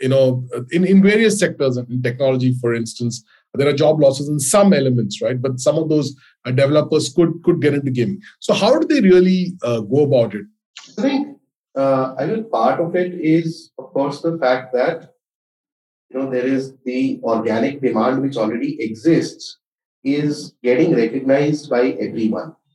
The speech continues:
Speaker 2: Till, uh, for example, till about two or three years ago, there was no gaming specific investor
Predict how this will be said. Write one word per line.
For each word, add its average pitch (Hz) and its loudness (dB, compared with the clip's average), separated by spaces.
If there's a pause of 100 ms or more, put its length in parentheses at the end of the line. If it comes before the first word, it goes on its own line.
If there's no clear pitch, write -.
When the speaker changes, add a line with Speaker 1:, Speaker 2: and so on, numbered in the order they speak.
(880)
Speaker 2:
Till, 131 -2 (680)
uh, 110 -2
for - -8
example, 117 -4 (200)
till 113 -4
about 110 -2
two 113 -4
or 113 0
three 120 -4
years 113 0
ago, 113 -2 (880)
there 135 0
was 160 2
no 196 0
gaming 156 4
specific - 0 (1040)
investor 127 2